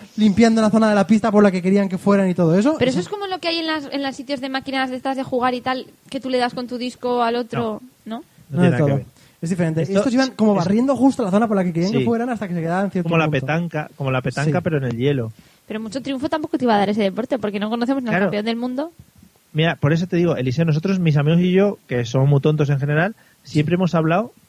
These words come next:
Speaker 3: que ese es el deporte en el que nos deberíamos apuntar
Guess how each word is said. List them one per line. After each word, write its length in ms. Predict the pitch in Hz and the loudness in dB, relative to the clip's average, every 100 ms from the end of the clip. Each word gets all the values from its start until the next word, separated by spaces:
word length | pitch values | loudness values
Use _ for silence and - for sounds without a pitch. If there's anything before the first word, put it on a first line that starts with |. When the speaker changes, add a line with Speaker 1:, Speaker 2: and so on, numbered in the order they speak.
| _ _ - | _ _ -4
Speaker 3:
que 80 | |
ese 100 | 151 | -2
es 60 | 170 | 0
el 140 | 185 | 0
deporte 580 | 175 156 180 185 180 220 - _ _ _ - | 0 2 0 0 -2 -4 -8 _ _ _ -8
en 80 | 143 | -4
el 100 | 139 | -2
que 80 | 135 | 0
nos 140 | 131 | 0
deberíamos 320 | 127 135 151 | 2 2 2
apuntar 460 | 170 165 156 170 202 | 2 2 2 2 0